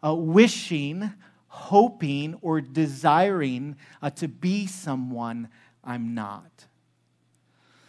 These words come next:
Like, sometimes the temptation is to do this in very small ways.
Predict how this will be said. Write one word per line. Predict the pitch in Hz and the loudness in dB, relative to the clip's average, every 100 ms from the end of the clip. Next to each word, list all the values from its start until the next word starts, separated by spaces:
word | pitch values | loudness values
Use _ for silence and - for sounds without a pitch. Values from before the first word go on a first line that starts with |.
| _ _ _ _ _ | _ _ _ _ _
Like, | - | -14
sometimes | - 240 254 240 233 220 175 | 4 4 6 6 6 6 4
the | 196 | 0
temptation | 208 175 160 196 208 208 185 | 0 0 2 4 4 0 0
is | 170 - | -2 -2
to | 180 | -4
do | 147 190 | 0 2
this | 180 180 180 | 4 2 2
in | 160 | -2
very | 170 165 147 | 0 0 -2
small | - - 185 175 190 190 | -6 -10 -4 0 2 0
ways. | 123 104 107 175 - - | -2 -8 -12 -16 -20 -20